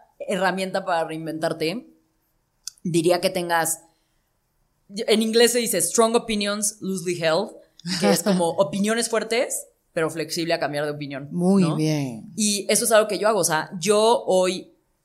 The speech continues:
Speaker 1: hago cosas y vivo de una manera que hace seis años decía, "Nunca, nunca". O sea, empezando porque yo le dije a mi esposo, "Nunca voy a vivir contigo antes de casarnos". Viví tres
Speaker 2: Hello.
Speaker 1: años con él antes de casarnos, ¿no? O sea,
Speaker 2: <laughs>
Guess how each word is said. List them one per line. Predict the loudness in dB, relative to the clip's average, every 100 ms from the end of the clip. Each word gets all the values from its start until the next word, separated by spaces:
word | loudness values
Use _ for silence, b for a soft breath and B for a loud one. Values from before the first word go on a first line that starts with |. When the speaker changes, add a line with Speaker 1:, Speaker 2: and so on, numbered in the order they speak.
| _ _ 0
Speaker 1:
hago | 2 2 0
cosas | -2 -2 -2 -4
y | -8
vivo | -8 -4 -4
de | -4
una | -4
manera | -4 -4 -2 -2 -2
que | -4 -4 -10 _ -2
hace | -2 0 -2 -2 -4 -6 _ _ _ _ _
seis | -2 0 0 -2
años | -4 -6 -8
decía, | -6 -4 -6 -8 -14
"Nunca, | -8 -4 -4 -6 -18 _ _ _ -18 B B 4 4
nunca". | 4 4 4
O |
sea, | 4
empezando | 4 6 6
porque | 4 0
yo | 0
le | 2
dije | 2
a | 0
mi |
esposo, | -2 -2 -4 -6 -10
"Nunca | -2 6 6 8 4 2 -8 -8
voy | 2 6
a | 6
vivir | 4 0
contigo | -2 -2 -2
antes | -2 -4
de | -4
casarnos". | -4 -4 -6 -14 _ _ _ _ _ _
Viví | -6 -4 2
tres | 6 8
Speaker 2:
Hello. | 8
Speaker 1:
años | 10 10
con | 8
él | 8
antes | 8 8 8
de | 8
casarnos, | 6 4 2 -2
¿no? | 0
O | 2
sea, | 4 4 2 -4 -4
Speaker 2:
<laughs> | 0 0 0 -2 -6